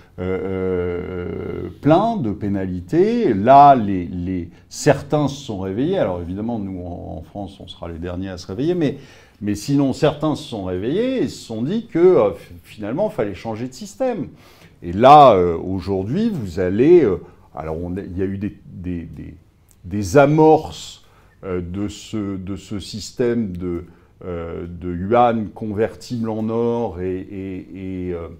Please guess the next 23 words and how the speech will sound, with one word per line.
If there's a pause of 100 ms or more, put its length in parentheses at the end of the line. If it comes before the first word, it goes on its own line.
(240)
et
basé
sur
l'or
il
y
a
quelques
années,
où
ils
avaient
fait
un,
justement (500)
des
deals
avec
la
Russie, (420)
où,
euh,
euh,